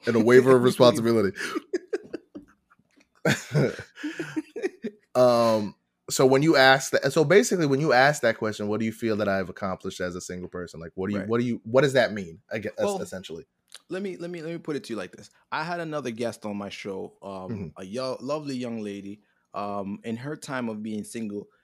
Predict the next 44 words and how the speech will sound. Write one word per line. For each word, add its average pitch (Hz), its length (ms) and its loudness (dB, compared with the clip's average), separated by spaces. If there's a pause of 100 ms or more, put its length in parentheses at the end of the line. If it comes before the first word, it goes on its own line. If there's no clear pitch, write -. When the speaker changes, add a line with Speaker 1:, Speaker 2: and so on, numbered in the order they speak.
(260)
Speaker 2:
she - 180 -8
used 147 320 -4
that 127 140 -4
time 113 240 -6
obviously 110 400 -8
as, 98 260 -8 (540)
you 123 100 -6
know, 107 80 -4
her 120 220 -4
time, 107 320 -6
me 107 140 -4
time, 113 320 -6
so 120 120 -8
to 117 100 -6
speak. 120 340 -10 (280)
But 110 140 -8
she 117 100 -6
also 147 220 -4
used 120 280 -2
that 113 180 -6
time 104 200 -4
and 101 80 -10
created 107 320 -6
a 98 80 -10
whole 107 640 -4 (200)
app, - 200 -8 (760)
an 107 100 -8
actual - 320 -8
app 113 140 -4
Speaker 1:
Mm-hmm. 104 80 -10
Speaker 2:
that's 101 200 -10
in 104 220 -6 (240)
your 117 420 -4
app 110 180 -8
store 107 280 -8
on 101 140 -10
Apple 98 480 -12
and, 90 160 -12 (300)
and 92 160 -14
my 101 180 -8
Play 104 260 -10
Store 98 240 -12
on 98 100 -14
Android. 101 520 -10